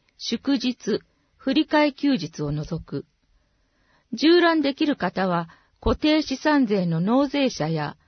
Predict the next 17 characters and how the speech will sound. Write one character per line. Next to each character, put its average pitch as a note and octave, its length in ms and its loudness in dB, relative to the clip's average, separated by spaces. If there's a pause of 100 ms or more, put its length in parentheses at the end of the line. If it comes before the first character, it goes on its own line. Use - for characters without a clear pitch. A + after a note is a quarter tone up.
(340)
納 C#4 320 4
税 C#4 240 2
管 C#4 320 2
理 C4+ 140 0
人 B3 360 2
な G#3+ 160 -2
ど D#3+ 140 -6
で C#3 140 -8
す。 - 180 -20 (960)
代 B3+ 260 4
理 C#4 140 4
人 B3+ 260 4
は G#3+ 220 0 (160)
委 F3 140 0
任 C4 280 6
状 A3 320 0
要。 F3+ 360 -2